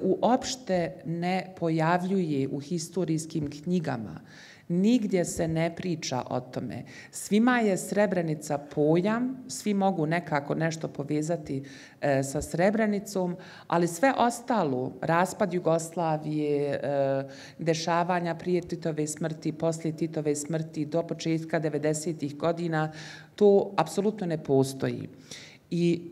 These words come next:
em, naravno, te s-, neke starije generacije su upoznate s tim, pogotovo osobe sa ovog područja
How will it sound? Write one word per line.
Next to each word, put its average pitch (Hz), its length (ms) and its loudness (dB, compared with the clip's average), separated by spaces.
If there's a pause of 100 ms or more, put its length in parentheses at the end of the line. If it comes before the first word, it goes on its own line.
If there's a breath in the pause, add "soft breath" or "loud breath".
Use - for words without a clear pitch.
(280)
em, 165 540 6 (400)
naravno, 170 840 2 (320)
te 190 180 6
s-, 190 140 -4
neke 196 300 0
starije 190 440 2
generacije 175 760 2
su 190 260 -2
upoznate 196 680 2
s 190 120 -6
tim, 202 180 0
pogotovo 170 540 0
osobe 160 420 0
sa 160 180 0
ovog 165 380 2
područja 180 760 0